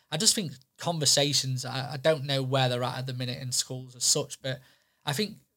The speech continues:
conversations and, and normalising suicide, you know, talking about the suicide as a, a, and not shying away from it all the time, like it, what it seems like is, you know, the case.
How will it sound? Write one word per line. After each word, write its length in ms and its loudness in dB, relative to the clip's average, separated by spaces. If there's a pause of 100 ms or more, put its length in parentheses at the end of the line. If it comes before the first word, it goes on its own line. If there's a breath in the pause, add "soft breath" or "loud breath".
(140)
conversations 880 0
and, 340 -4
and 180 -4
normalising 760 2
suicide, 720 -2
you 60 -4
know, 120 -2
talking 480 -4
about 440 -2
the 320 -4 (140)
suicide 680 0
as 200 -2
a, 240 0 (380 soft breath)
a, 200 -2
and 140 0
not 240 0 (180)
shying 400 6
away 240 0
from 200 -8
it 60 -8
all 160 -8
the 80 -6
time, 340 -4
like 200 -8
it, 180 -18
what 200 -6 (380 soft breath)
it 120 -8
seems 460 2
like 360 -2
is, 260 0 (580 soft breath)
you 100 -6
know, 240 2 (360)
the 80 -16
case. 580 4